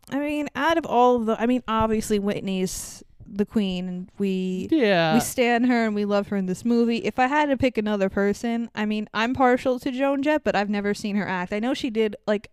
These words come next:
Speaker 1: a movie at some point in her
Speaker 2: Yeah.
Speaker 1: life. I
Speaker 2: Uh,
Speaker 1: can't see Olivia Newton-John doing this, though. I can't see her being, like, sassy enough for this.
Speaker 2: Yeah, the sassiness is
Speaker 1: It has to be there.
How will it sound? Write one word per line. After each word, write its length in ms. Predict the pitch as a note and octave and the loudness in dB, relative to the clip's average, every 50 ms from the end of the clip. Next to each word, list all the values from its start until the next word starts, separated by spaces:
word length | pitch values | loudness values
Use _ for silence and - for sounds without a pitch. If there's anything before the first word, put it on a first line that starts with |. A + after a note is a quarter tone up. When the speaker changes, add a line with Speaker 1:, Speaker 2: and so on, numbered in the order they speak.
| - | 0
Speaker 1:
a 160 | G#3+ A3 G#3 | 2 4 4
movie 380 | G3+ G3+ G3+ G3 F3+ F#3+ F#3 F#3+ | 4 4 2 0 0 -2 -2 -2
at 120 | F#3+ F#3+ | -2 -4
some 200 | - - G3 F#3+ | -4 -6 -6 -4
point 220 | F#3 - D3 D#3+ E3+ | -4 -2 0 2 2
in 80 | E3+ D#3+ | 4 4
her 60 | D#3+ D#3 D#3 | 4 4 4
Speaker 2:
Yeah. 40 | D#3 | 4
Speaker 1:
life. 340 | D#3+ D#3+ D3+ - - - - - - - - - - | 2 2 2 0 -4 -8 -18 -20 -20 -20 -14 -6 -2
I 60 | - C#4 | -2 -2
Speaker 2:
Uh, 20 | |
Speaker 1:
can't 240 | - - A4 A4 - | 0 0 -4 -2 0
see 160 | - F#4 D#4 | 0 0 2
Olivia 400 | B3 A#3 A#3+ A#3 A3+ A#3 A3 G#3 | 2 2 2 2 2 0 0 0
Newton-John 640 | G3+ G3+ F#3+ - F#3 F#3 E3 F3+ F3+ F3+ F3+ F3+ F#3 | 0 0 -2 -2 -2 -4 -2 0 0 2 0 0 0
doing 300 | F3+ F3+ F3 F3 F3 F3 | -2 -2 -2 -2 -4 -4
this, 200 | E3+ F3 - - | -6 -8 -8 -6
though. 80 | F#3 F3 | -4 -4
I 80 | F3 | -2
can't 240 | F3 - C4+ C#4 C4 | 0 2 2 2 2
see 180 | - - C4+ A#3+ | 0 0 0 0
her 180 | G#3+ A#3 G#3+ | 2 2 0
being, 480 | F#3+ - - - G#3 G3 G3 G3 F#3+ G3 | 0 -2 -6 -6 -4 -2 -2 -2 -2 -2
like, 160 | F#3+ F#3 F#3 - | -2 -2 -4 -4
sassy 520 | - - - F3+ F3+ F3+ F#3 - - F3+ | -6 -6 -4 -4 -4 -4 -6 -6 -8 -8
enough 260 | F3+ F#3 - - - | -8 -8 -10 -10 -10
for 160 | - - G3 | -8 -8 -6
this. 480 | E3+ E3+ - A#3 - - - - E3 E3+ | -2 0 0 0 -2 -2 -8 -4 -2 0
Speaker 2:
Yeah, 180 | F3+ F3 F3 F3 | 2 2 2 0
the 100 | E3+ E3+ | 0 -2
sassiness 640 | - - A#3+ A#3 A3+ - - F#3 D#3+ D3+ C#3+ - - | -2 2 2 2 2 2 0 -4 -2 -2 -4 -4 -4
is 420 | C3+ B2+ B2 B2 B2 B2+ C3 - - | -6 -6 -6 -6 -8 -8 -10 -6 -4
Speaker 1:
It 140 | A3+ A#3+ | -2 -2
has 280 | C#4 D#4+ D#4+ D#4+ - - | 0 0 0 -2 -4 -6
to 120 | - C4 | -10 -8
be 180 | G#3+ G#3 A3 G#3+ | -6 -6 -6 -6
there. 500 | G#3 G#3 G3+ G3 F#3+ F#3+ F#3+ F#3+ F#3+ F#3+ | -4 -2 -2 -2 0 -2 -2 -4 -6 -8